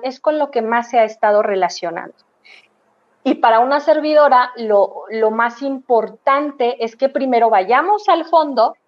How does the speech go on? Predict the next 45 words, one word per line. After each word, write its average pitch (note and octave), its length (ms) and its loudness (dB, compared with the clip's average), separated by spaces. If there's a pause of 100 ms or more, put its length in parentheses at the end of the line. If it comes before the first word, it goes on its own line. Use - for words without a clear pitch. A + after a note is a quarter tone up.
(180)
para G#3 180 0
entonces A#3 680 -4
ir A#3 220 -4
construyendo C4 800 -2 (100)
y A#3 80 -8
llegar G#3 440 2 (140)
a G3+ 140 0
esa G#3 240 -2
parte D4 260 0
visible D4 480 -6
que G3 100 -6
sin G3+ 280 -8
duda B3+ 240 2
la C4+ 80 4
vas A3 160 2
a A3+ 40 -16
tener G#3 220 -10
que A3+ 100 -14
trabajar. A#3+ 400 0
O G3+ 60 0
sea, G3+ 220 0 (320)
sí D4+ 160 0
o D4+ 80 4
sí D#4 140 -2
tienes D4 260 2
que C#4 100 -2
tener A3 300 0
presencia A#3+ 500 0
digital G#3+ 680 -2
o G3+ 100 2
una A3 240 2
imagen A3 420 -4
digital. G#3+ 460 -2 (540)
Estamos A#3 360 -2
en A3+ 100 0
el G#3 180 -2
mundo A#3 480 0
digital G#3 680 0
y, G#3 300 -10
y G3+ 80 -14
con G#3 220 -6
todo A3+ 120 4
esto A3+ 220 -2
del A3+ 140 -2
covid, G3+ 260 -2